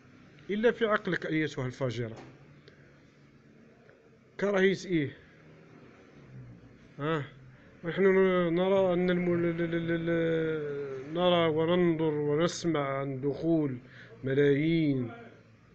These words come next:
ومئات الآلاف من المسيحيين في دين الإسلام، رغبة ورهبة فيه، بعد أن، آه،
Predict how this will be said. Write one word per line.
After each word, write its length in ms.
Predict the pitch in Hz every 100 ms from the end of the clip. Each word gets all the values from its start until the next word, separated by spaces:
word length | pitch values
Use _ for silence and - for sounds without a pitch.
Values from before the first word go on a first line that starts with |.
| _ - - -
ومئات 460 | 131 139 147 139 139
الآلاف 840 | 139 139 135 151 139 - - - - - - - - _ -
من 200 | 143 143
المسيحيين 1300 | 143 135 131 123 123 123 131 - 131 - 147 151 127
في 160 | 127
دين 260 | 120 135 127
الإسلام، 580 | 127 127 135 135 117 107 _ - _ _ _ - 127 180 185 147 180 175 143 - _ _ _ _ _ _ 127 110 - - - 143
رغبة 400 | 165 147 131 131
ورهبة 480 | 131 127 131 120 113 - _ _ _ _ _ -
فيه، 320 | 165 151 - - - _ _ _ _ _ _ _ 135
بعد 280 | 123 120
أن، 480 | 135 127 131 135 131 131
آه، 680 | 131 127 123 123 120 117